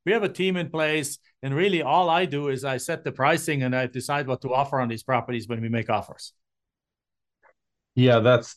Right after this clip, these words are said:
Speaker 2: that's awesome. So you do, you do, and you teach, which is not f-, frequent.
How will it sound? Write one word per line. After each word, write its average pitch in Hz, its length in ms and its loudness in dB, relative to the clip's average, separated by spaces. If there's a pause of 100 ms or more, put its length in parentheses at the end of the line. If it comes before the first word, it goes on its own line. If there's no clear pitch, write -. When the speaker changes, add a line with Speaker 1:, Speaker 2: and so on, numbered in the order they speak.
Speaker 2:
that's 120 180 6
awesome. 107 480 0 (120)
So - 180 -8
you 123 160 6
do, 147 220 6
you 131 220 4 (160)
do, 160 160 6
and 131 180 4
you 123 100 0
teach, - 480 -6
which 131 280 -8
is 113 100 2
not 123 320 4 (240)
f-, - 120 -12
frequent. 131 460 -2